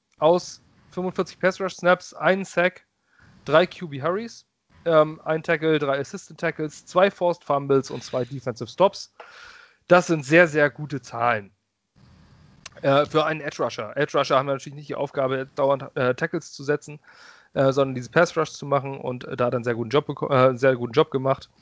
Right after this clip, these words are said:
Sechzehn Run Defense Snaps, ähm, hat dabei, äh, grundsätzlich gut ausgesehen, einundneunzig Komma eins Elite-Wert bekommen. Ähm, wer mir sehr, sehr gut gefallen hat, ähm,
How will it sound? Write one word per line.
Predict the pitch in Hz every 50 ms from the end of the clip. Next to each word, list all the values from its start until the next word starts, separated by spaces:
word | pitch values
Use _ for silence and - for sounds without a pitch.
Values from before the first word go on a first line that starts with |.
| - - - -
Sechzehn | - 151 147 - - 147 123
Run | 135 151 156
Defense | 151 151 - 151 139 135 - - _ _ _
Snaps, | - - - - 143 135 135 - - - - - _ _ _ _ _ _ _ -
ähm, | - 135 127 127 123 120
hat | 120 127 123 -
dabei, | 127 123 127 123 120 123 123 - - -
äh, | 135 127 123 123 127 127 - 139
grundsätzlich | - 139 143 135 147 131 - - -
gut | - 127
ausgesehen, | 131 131 - - 123 123 127 131
einundneunzig | 123 127 131 131 123 123 - -
Komma | - 123 127
eins | 123 117
Elite-Wert | 123 120 123 120 123 117 107 107 107 -
bekommen. | - - - 110 104 - _ _ _ _ - - - - - - - - - -
Ähm, | - 160 156 160 165 160 - _ _ _ _ _ - - - - -
wer | 156 196 240
mir | 254 262 220
sehr, | 180 214 220 226
sehr | 208 226 214
gut | 202 208 -
gefallen | - 160 - 196 214 220 202 170 143
hat, | 127 123 - - - - - - - - -
ähm, | - 156 151 151 147 143 143 143 143